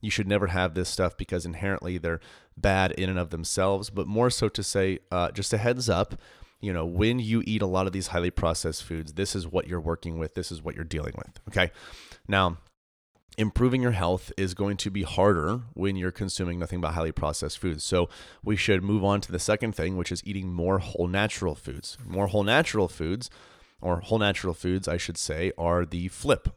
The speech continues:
of those highly processed foods. They're typically lower in calorie. They're typically, uh, much higher in nutrient quality, and they're much beneficial for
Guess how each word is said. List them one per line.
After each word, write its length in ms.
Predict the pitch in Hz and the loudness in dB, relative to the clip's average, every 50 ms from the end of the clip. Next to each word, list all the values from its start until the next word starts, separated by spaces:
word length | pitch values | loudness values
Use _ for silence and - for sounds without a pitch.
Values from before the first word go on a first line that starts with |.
| _ _ - | _ _ -4
of 140 | 92 92 | -4 0
those 160 | 87 95 90 - | 0 0 0 0
highly 240 | 98 90 85 92 | 0 -2 -2 0
processed 500 | - - 120 120 117 - - 85 76 - | 0 2 2 2 2 2 0 -2 -4 -4
foods. 320 | - 71 - - - - - - - - - - _ _ _ | -8 -10 -12 -10 -12 -16 -18 -18 -20 -20 -20 -20 _ _ _
They're 300 | - 104 101 98 95 92 | 2 4 4 6 4 4
typically 840 | 90 - - - 151 147 - - - - - 80 85 101 127 139 123 - - - - | 2 0 0 0 0 2 2 0 -2 -2 -6 -6 -4 -4 -4 -4 -6 -10 -14 -16 -10
lower 340 | 87 90 92 95 98 98 95 | -4 0 0 2 2 2 0
in 140 | 92 90 90 | -2 -4 -6
calorie. 560 | - - 87 78 78 80 80 87 104 117 123 - - - - - - _ _ | -6 -6 -6 -4 -4 -2 -2 -2 -2 -2 -4 -6 -10 -18 -20 -20 -20 _ _
They're 300 | - 101 92 92 92 92 | 0 2 2 4 2 0
typically, 800 | - - - 123 107 - 107 - - 101 98 95 92 95 92 101 113 - - | -2 0 0 0 2 2 0 0 0 0 0 0 0 -2 -4 -6 -10 -12 -10
uh, 140 | 85 80 65 - | -8 -8 -8 -8
much 300 | - 95 110 123 - - | -2 0 0 0 0 0
higher 380 | - 104 98 104 107 113 123 120 - | 2 2 4 4 4 2 0 -2 -4
in 120 | 98 95 | -4 -2
nutrient 400 | 95 98 98 - - 107 101 - | -2 -2 -4 -2 -4 -4 -4 -4
quality, 520 | - - 92 80 80 82 90 110 117 127 - - - | -4 -2 0 0 2 0 0 -2 -4 -4 -8 -8 -6
and 180 | 92 95 95 | -6 -2 0
they're 200 | 98 98 98 95 | 2 2 2 0
much 340 | 78 85 82 90 98 - - | 0 -2 -2 -2 -2 -2 0
beneficial 580 | - 101 101 92 - - 107 - - 95 92 87 | 0 0 0 0 -2 -2 -2 0 0 0 -2 -2
for 440 | - - - 98 92 92 92 87 | -4 -4 -2 2 2 2 2 0